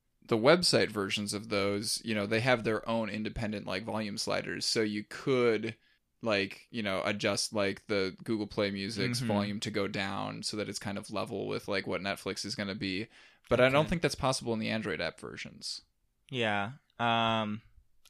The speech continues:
Speaker 2: I mean, I can mess around with it and try, but
Speaker 1: Yeah.
Speaker 2: I mean, I just like having, um, especially with Netflix, I like having the app because I can download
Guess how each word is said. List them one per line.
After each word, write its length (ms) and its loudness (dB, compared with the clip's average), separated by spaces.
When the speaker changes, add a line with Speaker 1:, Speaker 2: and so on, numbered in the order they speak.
Speaker 2:
I 60 -12
mean, 60 -8
I 80 -8
can 140 -10
mess 220 -8
around 260 -6
with 180 -10
it 80 -8
and 160 -8
try, 400 -6
but 220 0
Speaker 1:
Yeah. 260 2
Speaker 2:
I 80 -2
mean, 120 -2
I 120 2
just 160 -4
like 160 -4
having, 500 -6
um, 600 -6
especially 340 -2
with 140 -4
Netflix, 460 -4
I 80 -2
like 160 -4
having 240 -6
the 140 -6
app 240 -4
because 260 -10
I 80 -6
can 180 -10
download 640 -8